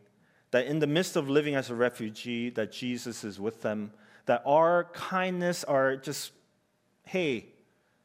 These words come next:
here's a space for you. Here's some cookies that we bake for you," that it leads to just that peace of Jesus being there with them. So we encourage you, um,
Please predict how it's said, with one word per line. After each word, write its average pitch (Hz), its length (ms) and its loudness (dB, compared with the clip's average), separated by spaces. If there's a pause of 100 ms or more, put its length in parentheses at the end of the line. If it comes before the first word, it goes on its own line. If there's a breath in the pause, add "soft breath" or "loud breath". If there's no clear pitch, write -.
(120)
here's 170 260 0
a 165 60 -4
space 147 380 -2
for 117 160 -6
you. 92 320 -4
Here's 160 400 0
some 131 600 -2 (260 loud breath)
cookies 151 480 -2
that 123 140 2
we 117 140 -2
bake 117 300 -2
for - 180 -10
you," 90 240 -8 (400 loud breath)
that 123 140 6
it 123 140 2
leads 147 420 -2
to 127 640 -2 (1120)
just - 240 -6
that 123 260 2
peace 151 360 -4
of 113 420 2
Jesus 131 560 -2
being 120 400 -2
there 98 260 0
with 98 360 -6
them. 87 240 -6 (1600 loud breath)
So 165 160 0
we 180 60 4
encourage 196 460 2
you, 127 260 0
um, 107 440 2